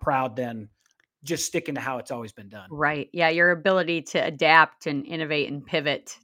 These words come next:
Speaker 2: to make it work is critical no matter which generation you're in. And you gave me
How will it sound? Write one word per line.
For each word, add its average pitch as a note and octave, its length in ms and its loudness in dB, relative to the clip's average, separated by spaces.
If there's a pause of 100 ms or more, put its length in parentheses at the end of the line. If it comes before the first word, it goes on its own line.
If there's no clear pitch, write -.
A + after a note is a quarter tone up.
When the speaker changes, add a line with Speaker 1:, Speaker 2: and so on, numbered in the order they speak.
(120)
Speaker 2:
to E3+ 100 -6
make F3 220 0
it D3+ 100 -2
work E3 400 2
is C3+ 320 -10
critical F3+ 420 0
no E3 100 -4
matter D#3+ 220 2
which E3 340 0
generation D#3 580 -2
you're D3 140 0
in. D3 200 0
And G3 160 -2
you B3 120 0
gave C4 180 2
me G#3 300 0